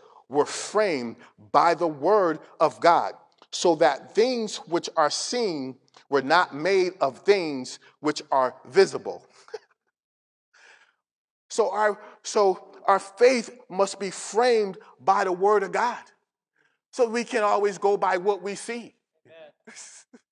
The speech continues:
Speaker 1: We can't always go by what we see. Right? So God doesn't want our world to be framed by our words, but by the word of God. <laughs> He doesn't want our world to be framed by how we feel.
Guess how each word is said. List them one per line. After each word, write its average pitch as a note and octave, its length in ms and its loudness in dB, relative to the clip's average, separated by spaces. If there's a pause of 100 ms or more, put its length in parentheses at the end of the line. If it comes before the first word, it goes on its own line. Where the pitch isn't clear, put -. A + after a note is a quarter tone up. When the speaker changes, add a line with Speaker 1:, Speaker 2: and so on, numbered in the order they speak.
(880)
Speaker 1:
We G#3+ 160 0
can't A3+ 240 2
always G#3+ 360 8
go G#3+ 200 6
by G#3 220 2
what G3+ 240 2
we G#3+ 140 -2
see. A#3+ 380 -6 (500)
Right? G3 300 4 (200)
So G3 200 2
God A3 440 4
doesn't G#3 380 2
want G#3 280 2
our E3+ 160 4
world F3+ 480 4
to F3+ 100 0
be D#3+ 180 -8
framed F#3 580 -2
by D#3+ 180 2
our D3+ 180 4
words, D#3 540 2 (220)
but D3+ 180 2
by D#3 160 4
the C#3+ 120 0
word D3+ 480 2 (160)
of D3 180 4
God. F3+ 380 4
<laughs> - 1300 -18
He A3+ 120 0
doesn't A#3 380 10
want A#3+ 260 10
our G3+ 160 12
world G#3+ 340 6
to G#3 100 2
be G3 140 -6
framed G#3+ 420 -2
by F3 140 2
how G3+ 260 2
we G3+ 220 -4
feel. - 440 -8